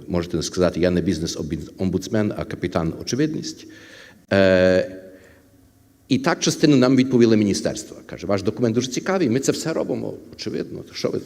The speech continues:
що ви думаєте?» Е, хто зацікавився? Все ж таки це Кабінет Міністрів, Прем'єр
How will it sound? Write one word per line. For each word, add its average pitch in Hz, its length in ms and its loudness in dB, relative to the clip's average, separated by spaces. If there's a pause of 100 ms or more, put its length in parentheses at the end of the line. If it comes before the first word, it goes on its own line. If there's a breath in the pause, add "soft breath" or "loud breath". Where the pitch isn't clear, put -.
що - 160 -8
ви - 80 -4
думаєте?» - 400 -8 (640 loud breath)
Е, 107 440 2 (460)
хто - 260 0
зацікавився? 165 760 0
Все 151 200 -2
ж - 80 -6
таки 147 180 0
це 143 180 2
Кабінет 107 420 2
Міністрів, 107 460 0
Прем'єр 78 360 0